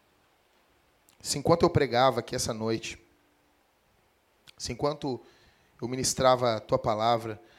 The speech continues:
alguém foi impactado, ofendido, foi,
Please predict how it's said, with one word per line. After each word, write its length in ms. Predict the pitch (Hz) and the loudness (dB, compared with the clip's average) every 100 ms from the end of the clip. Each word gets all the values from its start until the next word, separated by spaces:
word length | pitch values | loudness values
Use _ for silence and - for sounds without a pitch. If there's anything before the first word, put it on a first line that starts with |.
| _ - | _ -8
alguém 360 | 123 123 147 139 | -6 -4 -6 -8
foi 500 | - 135 135 127 120 | -6 -2 0 -2 -4
impactado, 880 | - 147 - 127 127 127 123 127 113 | -6 -8 -6 -2 0 0 -2 -4 -4
ofendido, 960 | 113 131 113 107 107 139 135 110 120 | -6 -8 -8 -10 -8 -6 -6 -6 -8
foi, 420 | 113 - 123 117 | -6 -4 -4 -6